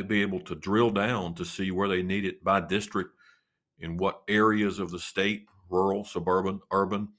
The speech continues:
It will allow us to be a little more precise with our professional learning and what we provide to our members. Very excited about that.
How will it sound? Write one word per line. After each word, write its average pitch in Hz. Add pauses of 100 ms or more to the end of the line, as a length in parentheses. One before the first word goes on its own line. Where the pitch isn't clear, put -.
(400)
It 170
will 196
allow 120
us 92
to -
be 82 (420)
a 92
little 110
more 107
precise 101 (100)
with 80
our 85
professional 87
learning 87 (420)
and 80
what 85
we 90
provide 87
to 85
our 85
members. - (560)
Very 95
excited 101
about 76
that. 71